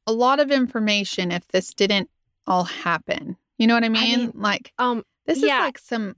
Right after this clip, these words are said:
Speaker 2: It's
Speaker 1: like,
Speaker 2: like,
Speaker 1: you would
Speaker 2: it's,
Speaker 1: have
Speaker 2: it's
Speaker 1: to
Speaker 2: all pretty bizarre.
Speaker 1: Yeah.
Speaker 2: I mean, as far as the incest claims, I re-, I just really doubt that happened because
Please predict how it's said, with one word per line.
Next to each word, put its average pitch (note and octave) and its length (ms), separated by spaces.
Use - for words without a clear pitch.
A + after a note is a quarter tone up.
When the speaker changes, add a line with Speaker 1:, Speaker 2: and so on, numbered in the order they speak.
Speaker 2:
It's E4 260
Speaker 1:
like, F4 220
Speaker 2:
like, - 80
Speaker 1:
you C4+ 60
would C4+ 60
Speaker 2:
it's, - 100
Speaker 1:
have D#4 100
Speaker 2:
it's E4 160
Speaker 1:
to - 40
Speaker 2:
all F4 120
pretty C#4+ 380
bizarre. F3 480
Speaker 1:
Yeah. A#3+ 460
Speaker 2:
I C#4 60
mean, D#4+ 180
as - 160
far F#4+ 200
as - 100
the C#4 180
incest D4+ 560
claims, F4+ 560
I E4+ 120
re-, C4+ 340
I F4 120
just A3+ 320
really G#3+ 280
doubt F3+ 300
that G3 160
happened A#3+ 680
because C4 320